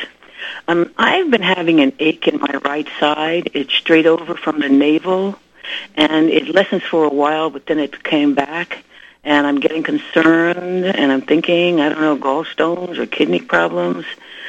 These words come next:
And I, but I definitely don't want the, to get, you know, the, uh, cat scan or M R I or X-ray, but I'm considering that. So, and I'm not quite sure which is the lesser of the two evils, and does radiation come out of the body in time?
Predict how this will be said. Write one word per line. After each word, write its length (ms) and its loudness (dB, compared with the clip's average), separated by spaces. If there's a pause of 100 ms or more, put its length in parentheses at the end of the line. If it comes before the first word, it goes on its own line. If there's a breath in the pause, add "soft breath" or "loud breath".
(240 loud breath)
And 100 4
I, 40 2
but 160 2
I 60 4
definitely 420 -2
don't 440 0
want 460 2
the, 240 2
to 140 0
get, 280 -4 (120)
you 80 0
know, 220 2
the, 440 0
uh, 100 2
cat 280 -2
scan 300 0
or 100 -2
M 160 2
R 160 -2
I 160 -4
or 140 -2
X-ray, 460 0
but 140 0
I'm 280 2
considering 640 0
that. 320 -2 (260)
So, 340 0
and 140 0
I'm 100 0
not 160 -2
quite 220 -2
sure 440 0 (560)
which 160 -4
is 180 4
the 100 0
lesser 340 2
of 80 0
the 80 -6
two 260 -2
evils, 540 2 (400 loud breath)
and 100 2
does 140 4
radiation 500 2
come 160 -2
out 120 2
of 60 0
the 60 2
body 420 -2
in 160 0
time? 460 -4